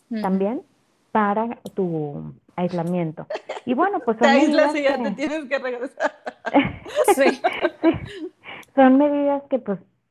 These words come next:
Speaker 2: estaría muy padre que se tomaran aquí y que pudiéramos ay-, ayudar a disminuir esta tercera ola y que también, ojalá, pues, pronto haya acceso a la vacunación para,
Speaker 1: Completa.
Speaker 2: para los chiquitos, ¿no? En
Speaker 1: <laughs>
Speaker 2: Estados Unidos ya se pueden vacunar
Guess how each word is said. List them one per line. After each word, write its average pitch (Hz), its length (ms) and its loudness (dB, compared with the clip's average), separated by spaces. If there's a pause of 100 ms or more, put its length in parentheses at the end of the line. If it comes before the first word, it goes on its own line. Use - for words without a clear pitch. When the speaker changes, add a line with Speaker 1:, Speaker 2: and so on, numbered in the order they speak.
Speaker 2:
estaría 170 460 0
muy 202 220 0
padre 226 420 2
que 233 100 -6
se 208 120 -10
tomaran 185 460 -6
aquí 240 540 -4
y 202 140 -6
que 156 560 -4
pudiéramos 185 500 0
ay-, 170 240 -6
ayudar 165 420 -4
a 185 120 -2
disminuir 156 560 -6
esta 165 240 -10
tercera 165 500 -8
ola 180 340 -6
y 190 100 -10
que 175 100 -6
también, 175 400 -6
ojalá, 202 420 -4 (560)
pues, 180 260 -2 (600)
pronto 202 380 -2
haya 190 220 0
acceso 180 420 -8
a 175 40 -4
la 175 100 -4
vacunación 170 640 -8
para, 156 300 -14 (320)
Speaker 1:
Completa. 190 380 -10
Speaker 2:
para 160 140 -6
los 165 180 -12
chiquitos, - 480 -10
¿no? 175 140 -4
En 196 100 -4
Speaker 1:
<laughs> - 20 -4
Speaker 2:
Estados 202 320 -2
Unidos 202 340 -2
ya 196 120 -2
se 196 100 -6
pueden 190 280 -2
vacunar 180 520 -6